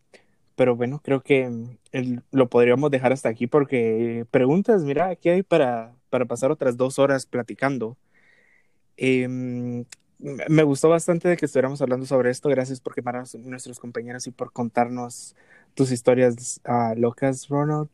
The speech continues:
y también tú, Maffer, de cuando te bañaste con todo jabón y shampoo ahí en las,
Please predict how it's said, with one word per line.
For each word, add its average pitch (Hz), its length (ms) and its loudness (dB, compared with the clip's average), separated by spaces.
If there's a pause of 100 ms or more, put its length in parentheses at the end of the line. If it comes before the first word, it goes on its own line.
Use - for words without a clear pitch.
(120)
y 117 140 -2
también 120 280 -4
tú, 131 160 0
Maffer, 139 460 -2
de 127 160 -2
cuando 120 220 0
te 120 80 0
bañaste 120 380 0
con 120 340 -2
todo 123 400 4
jabón 120 340 0
y 127 60 -8
shampoo 123 400 2
ahí 123 160 4
en 123 160 -2
las, 120 420 -4